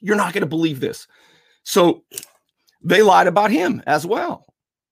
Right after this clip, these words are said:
He-, oh, here's another big lie that the New York Times did. During that second impeachment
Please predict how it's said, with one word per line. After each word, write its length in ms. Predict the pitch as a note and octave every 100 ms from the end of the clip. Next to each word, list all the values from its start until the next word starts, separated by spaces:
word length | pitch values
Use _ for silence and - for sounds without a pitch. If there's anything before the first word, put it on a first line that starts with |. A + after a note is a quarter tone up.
| _
He-, 100 | D3 -
oh, 120 | E3
here's 220 | C3+ B3
another 260 | F#3+ D#3 G3
big 160 | B2+ A#2
lie 340 | A2+ A2 A#2 _ _ _
that 160 | C#3+ C#3
the 60 | C3+
New 100 | F3
York 180 | D#3+
Times 340 | - D#3 G3+ C#3+
did. 220 | A2 - _ _ _ _ _ _ _ _ _ _ _ _ _ _ _ _ _ _ _ _ D3
During 420 | - F3 A3+ C4+
that 200 | G3+ -
second 400 | - - D#3 F#3
impeachment 640 | G3 F3+ B2+ C3 E3+ A#3